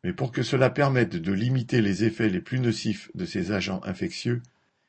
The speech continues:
il faudrait que toute la population mondiale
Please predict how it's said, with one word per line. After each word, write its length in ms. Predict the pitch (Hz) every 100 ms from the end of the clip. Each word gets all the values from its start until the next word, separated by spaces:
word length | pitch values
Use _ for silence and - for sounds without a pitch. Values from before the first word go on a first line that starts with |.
| -
il 80 | 117
faudrait 380 | - 135 143 -
que 100 | 101
toute 320 | - 170 165
la 100 | 104
population 640 | - - 131 120 107 107
mondiale 540 | 98 92 90 92 107